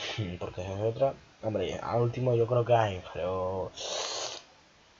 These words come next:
sea, quiero decir, último momento, eh,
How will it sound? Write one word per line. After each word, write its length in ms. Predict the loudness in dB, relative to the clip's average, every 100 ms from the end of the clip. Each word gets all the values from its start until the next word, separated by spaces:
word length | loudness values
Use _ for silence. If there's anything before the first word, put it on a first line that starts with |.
| -20 -20 _ _ _ _ -18 -18 _ _ _ _ _ _ _ _ _ _ _ _ _ _ _ -20 -20 -20 _
sea, 160 | -6 -4 0
quiero 180 | 2
decir, 340 | 4 4 2 2 -6 -20 -20 -20 _
último 500 | 8 8 10 6 8
momento, 840 | 8 8 8 4 4 6 6 6 0 -14 -20 -20 _ _ _ _ _ 0
eh, 720 | 4 6 6 6 4 2